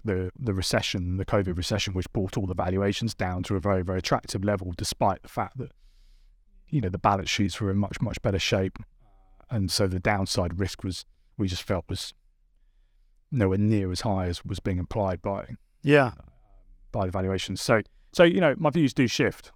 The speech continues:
Speaker 1: um, as and when things change, but I, I, I'm quite a, it's quite a bottom-up, fundamentally focused approach.
Speaker 2: Mm.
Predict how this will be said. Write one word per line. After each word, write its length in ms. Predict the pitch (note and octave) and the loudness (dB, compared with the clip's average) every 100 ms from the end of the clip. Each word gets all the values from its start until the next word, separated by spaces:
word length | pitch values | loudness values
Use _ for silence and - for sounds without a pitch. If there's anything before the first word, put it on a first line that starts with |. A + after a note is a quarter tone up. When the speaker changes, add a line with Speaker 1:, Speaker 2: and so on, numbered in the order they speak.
| - | -4
Speaker 1:
um, 400 | G#2+ G#2 G2+ G#2 | 2 4 4 2
as 200 | G#2+ G2 | 2 2
and 100 | G2+ | 2
when 240 | G2+ G2 | 2 0
things 240 | F#2+ G#2 - | 0 -2 0
change, 400 | B2 G2 E2 - | 0 0 -2 -4
but 120 | G#2 | -2
I, 160 | F#2+ G2 - G#2 - | 2 0 -2 -10 -2
I, 20 | |
I'm 280 | A2 G2+ G2 | 0 2 0
quite 380 | - A2+ F#2 - | -2 -2 -2 -2
a, 120 | F#2+ - - - - - - - - - | -6 -6 -18 -20 -20 -20 -20 -20 -16 -10
it's 140 | E2+ | -8
quite 240 | - A2+ G2+ | 0 0 0
a 20 | |
bottom-up, 480 | F2 F#2+ G2 F#2+ - | 0 0 2 -2 -4
fundamentally 640 | G#2+ F#2+ G2 G2 - F#2 | -4 -2 -2 -2 -2 -4
focused 400 | - G2 F#2 - | -4 -6 -6 -8
approach. 420 | F#2 - G2 F#2+ _ _ _ - | -6 -4 -4 -6 _ _ _ -20
Speaker 2:
Mm. 180 | C3+ A#2+ | -20 -20